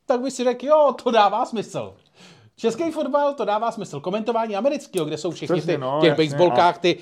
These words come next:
Speaker 2: A má
Speaker 1: hezký
Speaker 2: to
Speaker 1: lidi
Speaker 2: nějaký
Speaker 1: vlastně,
Speaker 2: styl a
Speaker 1: no,
Speaker 2: není to vlastně,
Speaker 1: no.
Speaker 2: je to menšinový, že jo?
Speaker 1: A oni jsou vlastně všichni ty lidi, co komentují ten americký, nebo jako co se pohybují kolem toho amerického fotbalu, tak jak je to takovej sport,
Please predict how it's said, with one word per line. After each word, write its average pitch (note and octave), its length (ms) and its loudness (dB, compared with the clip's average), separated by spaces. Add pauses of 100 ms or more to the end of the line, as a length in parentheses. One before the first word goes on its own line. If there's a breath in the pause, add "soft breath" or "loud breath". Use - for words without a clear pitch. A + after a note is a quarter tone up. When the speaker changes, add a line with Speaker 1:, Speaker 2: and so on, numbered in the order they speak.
(120 loud breath)
Speaker 2:
A D3 80 2
má A2+ 100 4
Speaker 1:
hezký C#3 140 6
Speaker 2:
to G#3+ 60 10
Speaker 1:
lidi F3 100 10
Speaker 2:
nějaký D#3 300 6
Speaker 1:
vlastně, D3+ 260 2
Speaker 2:
styl B2+ 300 6
a A#2+ 120 0
Speaker 1:
no, C3 140 2
Speaker 2:
není C#3+ 120 -2
to C#3 240 2
vlastně, C3 380 0
Speaker 1:
no. A#2 140 -10 (160)
Speaker 2:
je G#2+ 80 -2
to C#3 80 -4
menšinový, B2+ 640 -4
že A#2 80 -2
jo? A#2+ 340 4
Speaker 1:
A C#3+ 60 4
oni F3 140 2
jsou B3 160 -2
vlastně A#3 260 0
všichni A3+ 300 -6
ty A#3 100 -2
lidi, A3+ 220 -2
co A#3 120 -4
komentují G#3+ 400 -4
ten A3+ 120 -2
americký, F#3 540 -6
nebo E3+ 200 0
jako F#3 220 0
co F#3+ 120 -10
se G#3 120 -8
pohybují E3+ 480 -2
kolem F3+ 200 -6
toho F3 120 -6
amerického F3 360 -8
fotbalu, D3+ 380 -10 (320 soft breath)
tak C#3 180 -6
jak D3+ 160 -6
je F3+ 80 0
to G3 100 -4
takovej F#3 400 -4
sport, E3+ 580 -6